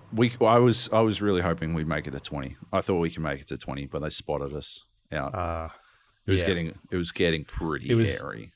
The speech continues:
Speaker 2: It was. I was surprised it didn't fall over. 'Cause when it fell over, th-, it just fucking glass would have went everywhere.
Speaker 1: Oh,
Speaker 2: Like
Speaker 1: everywhere. Well, I would have been escorted out. Absolutely.
Speaker 2: Yeah, I think the whole table would have been like,
Speaker 1: Uh,
Speaker 2: "You need
Speaker 1: maybe,
Speaker 2: to go."
Speaker 1: maybe,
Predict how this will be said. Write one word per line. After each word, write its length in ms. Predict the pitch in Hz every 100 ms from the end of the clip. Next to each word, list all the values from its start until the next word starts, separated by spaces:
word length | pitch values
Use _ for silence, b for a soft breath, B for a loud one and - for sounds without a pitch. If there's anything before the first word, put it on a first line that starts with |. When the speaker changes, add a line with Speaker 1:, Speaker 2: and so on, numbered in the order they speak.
| _
Speaker 2:
It 140 | 131 117
was. 420 | 107 92 87 - -
I 180 | 117 120
was 200 | 120 -
surprised 600 | 110 110 101 95 95 -
it 80 | 104
didn't 160 | 98
fall 260 | 98 98 90
over. 340 | 90 80 80 b b b b _
'Cause 120 | 127
when 160 | 117 135
it 120 | 131
fell 220 | - 123
over, 400 | 113 135 214 202 101
th-, 140 | -
it 100 | 123
just 200 | 110 110 - - -
fucking 300 | 139 127 127
glass 360 | 104 110 107 -
would 60 | 110
have 60 |
went 140 | 104 101
everywhere. 400 | 92 95 87 120
Speaker 1:
Oh, 160 | 107 80
Speaker 2:
Like 200 | 80 -
Speaker 1:
everywhere. 680 | 95 78 104 95 58 60 - - B B B - -
Well, 240 | 101 95
I 100 | 95 110
would 140 | 104
have 40 | 87
been 140 | 80
escorted 480 | 80 - 67 - 62
out. 220 | 64 73 - -
Absolutely. 640 | 98 85 - 76 71 - -
Speaker 2:
Yeah, 100 | -
I 100 | 104
think 180 | 123 110
the 60 |
whole 140 | 95 92
table 320 | - 95 90
would 160 | 85 85
have 120 | 82
been 160 | 87 87
like, 160 | 87
Speaker 1:
Uh, 100 | 95
Speaker 2:
"You 60 | 85
need 60 |
Speaker 1:
maybe, 140 | 92 69 67
Speaker 2:
to 20 |
go." 180 | 95 90
Speaker 1:
maybe, 280 | 90 -